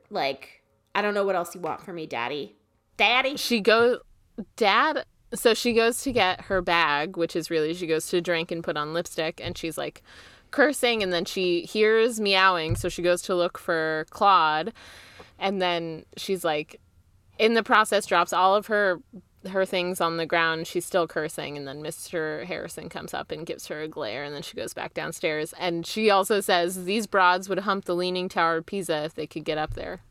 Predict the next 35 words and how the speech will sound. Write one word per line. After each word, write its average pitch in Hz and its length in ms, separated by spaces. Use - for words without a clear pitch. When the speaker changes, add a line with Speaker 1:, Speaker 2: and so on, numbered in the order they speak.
Speaker 2:
Uh, 202 340
so - 360
Speaker 1:
Same. 190 440
Speaker 2:
pretty 196 140
funny. 220 360
Ding. 170 400
So, 185 880
um, 156 640
the 196 100
two 277 220
leave, 233 220
and 202 80
then 170 80
we 165 80
see 175 200
Claire's 165 320
body 151 260
in 151 100
the 143 100
attic 143 280
again. - 320
And 185 200
then 185 400
we're 175 160
Speaker 1:
This 381 160
Speaker 2:
with 440 140
Speaker 1:
is 277 140
where 247 420
Speaker 2:
Jess. 202 80
Speaker 1:
my 240 220
emphatic 220 640
speech - 440
comes 185 240
into 170 180
play. 107 420